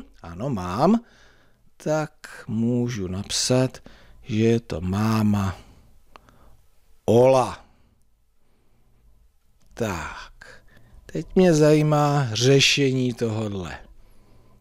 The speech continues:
Tak, podíváme se na to. Já a Eva lepíme řetězy, to tady máme dobře. No a tady je jenom táta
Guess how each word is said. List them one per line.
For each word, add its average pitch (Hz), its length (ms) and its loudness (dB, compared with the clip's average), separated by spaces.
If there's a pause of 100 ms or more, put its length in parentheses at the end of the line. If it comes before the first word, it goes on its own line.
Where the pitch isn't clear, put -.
Tak, - 300 -20
podíváme 131 720 0
se 95 300 -6
na 123 160 0
to. 196 600 4 (720)
Já 139 260 0
a 117 160 -6
Eva 113 340 -2
lepíme 131 840 0 (200)
řetězy, 156 560 2
to - 160 -2
tady 117 240 -4
máme 104 340 -4
dobře. 156 360 2 (320)
No 165 160 0
a 139 80 0
tady 151 260 0
je 160 120 6
jenom 156 300 2
táta 131 640 -2